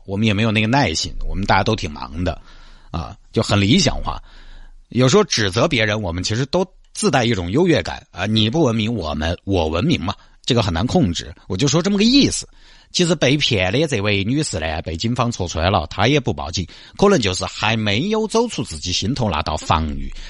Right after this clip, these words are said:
她对这个极大的否定是抵触的。我晓得我错了，我晓得我不对，但是我不要你来说。有些事情自己说跟别人说效果不一样。一个妈妈说自己女儿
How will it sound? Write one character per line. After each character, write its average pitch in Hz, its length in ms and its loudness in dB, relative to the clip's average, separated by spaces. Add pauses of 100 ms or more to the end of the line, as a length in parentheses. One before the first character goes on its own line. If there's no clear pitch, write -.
(120)
她 151 140 2
对 139 100 4
这 120 120 2
个 117 80 2
极 104 200 0
大 139 140 2
的 107 80 0
否 82 160 -4
定 92 100 -2
是 101 120 -2
抵 78 200 -6
触 90 200 -4
的。 69 140 -6
我 120 120 0
晓 208 140 4
得 226 80 2
我 151 100 2
错 113 140 -2
了， 82 100 -2
我 107 80 0
晓 190 160 2
得 202 80 4
我 107 100 2
不 92 120 -2
对， 80 160 -6
但 90 160 0
是 90 160 -2
我 101 180 2
不 98 80 4
要 85 80 4
你 92 180 4
来 85 200 2
说。 - 120 -4 (520)
有 127 180 4
些 190 140 4
事 202 120 2
情 139 160 -2
自 180 140 -4
己 98 140 -4
说 117 120 -2
跟 127 160 0
别 104 160 2
人 110 140 4
说 117 160 0
效 117 140 2
果 82 100 -2
不 113 100 -2
一 110 120 2
样。 123 280 2 (440)
一 147 120 -2
个 156 80 2
妈 156 140 2
妈 185 140 2
说 165 100 0
自 117 160 -4
己 113 60 -6
女 151 120 2
儿 143 60 0